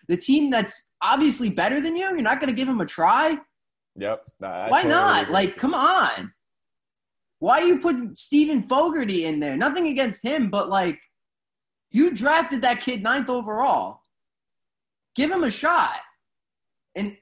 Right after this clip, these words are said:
Speaker 1: like, I, at first I was upset that they loaned him back to his K H L team, but the kid needs to play. Like, if we draft Lafreniere, our top six is set. We don't have any space for him.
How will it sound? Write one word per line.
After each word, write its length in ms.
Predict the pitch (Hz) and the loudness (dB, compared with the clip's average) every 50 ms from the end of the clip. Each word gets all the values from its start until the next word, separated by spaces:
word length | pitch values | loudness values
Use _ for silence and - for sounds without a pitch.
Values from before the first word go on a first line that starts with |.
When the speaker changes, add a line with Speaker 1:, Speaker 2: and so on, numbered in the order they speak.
| _ _ - | _ _ -6
Speaker 1:
like, 180 | 220 202 - - | -6 -4 -4 -4
I, 100 | 196 208 | -6 -6
at 260 | 220 - - 220 - - | -4 -4 -6 -8 -8 -6
first 240 | 285 330 330 254 | -6 -4 -4 -4
I 80 | 247 240 | -4 -6
was 100 | 214 202 | -6 -6
upset 400 | 226 208 - - - 277 - - - | -6 -8 -8 -6 -6 -6 -6 -6 -8
that 160 | 202 190 180 - - | -8 -8 -8 -8 -8
they 100 | 185 170 | -8 -6
loaned 340 | 165 190 214 226 214 185 | -4 -4 -4 -2 -4 -4
him 120 | 190 180 147 | -4 -6 -4
back 300 | 151 170 196 208 208 - | -2 0 -2 -2 -2 -4
to 80 | 185 170 | -6 -6
his 120 | 151 139 | -6 -8
K 120 | - - 175 | -8 -8 -8
H 200 | 185 190 185 - | -6 -6 -6 -8
L 100 | 214 202 | -8 -10
team, 360 | 208 - 220 233 240 226 202 _ _ _ _ _ _ _ - | -8 -8 -6 -6 -6 -6 -8 _ _ _ _ _ _ _ -6
but 240 | 180 185 170 147 - - _ _ _ _ _ _ _ _ _ | -4 -2 -2 -4 -6 -10 _ _ _ _ _ _ _ _ _
the 60 | - - | -12 -6
kid 180 | - 339 359 | -4 -2 -2
needs 220 | 311 254 208 - - | -2 -2 -4 -4 -6
to 80 | 156 | -10
play. 560 | - - 196 208 226 165 95 82 85 101 - _ _ _ _ _ _ _ _ _ _ _ _ - 143 | -8 -4 -2 0 0 0 -2 -4 -10 -16 -18 _ _ _ _ _ _ _ _ _ _ _ _ -8 -8
Like, 100 | 151 156 | -6 -6
if 100 | 175 170 | -6 -4
we 120 | 247 285 | -6 -4
draft 320 | - 269 254 254 254 - | -2 -2 -2 -2 0 0
Lafreniere, 840 | 196 214 220 208 202 202 185 180 170 175 202 220 247 277 277 233 - - | 0 0 0 0 -2 -6 -8 -6 -4 -2 -2 -2 -2 -4 -6 -6 -4 -4
our 100 | 202 254 | -4 -2
top 260 | - 269 220 233 220 - | -2 -2 -2 -2 -2 -4
six 260 | - 240 226 - - | -4 -8 -8 -6 -8
is 160 | 165 147 - | -10 -8 -8
set. 320 | - 240 262 196 - - - _ _ _ _ _ _ _ _ _ _ _ _ _ - | -4 -2 -2 -2 -2 -4 -12 _ _ _ _ _ _ _ _ _ _ _ _ _ -6
We 120 | 160 214 | -4 -2
don't 180 | 247 277 277 254 | 0 0 0 2
have 180 | 254 247 233 | 0 0 0
any 140 | 240 233 214 | -2 -4 -4
space 340 | 190 - - 240 269 277 - | -6 -6 -6 -6 -4 -6 -6
for 120 | - 160 | -8 -8
him. 340 | 131 113 110 98 101 101 - | -8 -8 -8 -10 -12 -14 -16